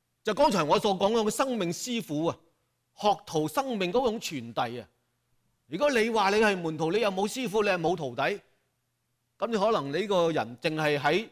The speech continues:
你可以根本就喺自己屋企打開 YouTube 啊，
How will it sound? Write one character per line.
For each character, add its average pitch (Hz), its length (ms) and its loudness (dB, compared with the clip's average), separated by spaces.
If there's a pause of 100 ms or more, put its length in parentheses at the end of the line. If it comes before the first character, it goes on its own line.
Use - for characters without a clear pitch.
(420)
你 175 120 -2
可 175 240 2
以 202 120 0
根 233 160 0
本 202 140 0
就 180 160 4
喺 175 320 2 (680)
自 - 140 -12
己 233 100 0
屋 247 140 2
企 170 320 0 (500)
打 240 340 4
開 262 240 6
YouTube 233 540 0
啊， - 100 -2